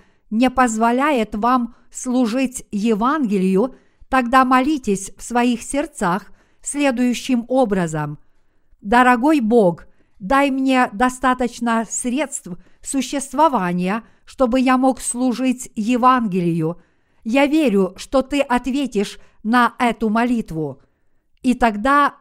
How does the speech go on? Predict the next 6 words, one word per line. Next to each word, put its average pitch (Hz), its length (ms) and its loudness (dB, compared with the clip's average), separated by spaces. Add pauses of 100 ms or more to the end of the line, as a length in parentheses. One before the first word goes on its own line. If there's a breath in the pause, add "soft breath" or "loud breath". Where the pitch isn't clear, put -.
(120)
всё - 640 -2
исполнится. 190 1040 -4 (440)
Вы 254 140 2
начнёте 262 880 0
испытывать 240 840 -4 (120)
то, 220 360 0